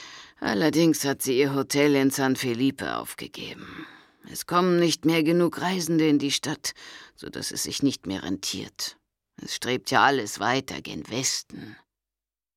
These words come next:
Belcher klang bedrückt. Er nahm sein Glas zur Hand, trank jedoch nicht.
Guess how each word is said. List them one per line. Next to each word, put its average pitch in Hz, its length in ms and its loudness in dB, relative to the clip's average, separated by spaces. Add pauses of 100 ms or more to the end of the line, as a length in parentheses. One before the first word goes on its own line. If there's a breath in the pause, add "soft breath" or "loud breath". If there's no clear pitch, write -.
(400 loud breath)
Belcher 135 420 -2
klang 131 240 -4
bedrückt. - 680 -12 (300)
Er 127 100 -4
nahm 117 180 0
sein 113 200 -4
Glas 123 320 4
zur 135 160 -4
Hand, 143 380 2
trank - 300 -4
jedoch - 280 -14
nicht. - 400 -16